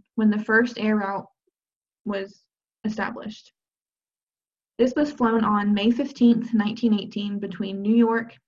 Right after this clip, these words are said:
and Washington, D C. With this now established, airmail shipments were flown a total of two hundred and eighteen miles a day for six days a week. When first established, this service was under the U S government, with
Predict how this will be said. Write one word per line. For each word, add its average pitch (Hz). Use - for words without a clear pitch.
and 214
Washington, 208
D 202
C. 208
With 254
this 302
now 240
established, 214
airmail 240
shipments 220
were 208
flown 202
a 202
total 226
of 202
two 247
hundred 254
and 226
eighteen 226
miles 214
a 202
day 196
for 208
six 233
days 202
a 190
week. 190
When 233
first 311
established, 208
this 233
service 220
was 214
under 214
the 208
U 208
S 233
government, 202
with 214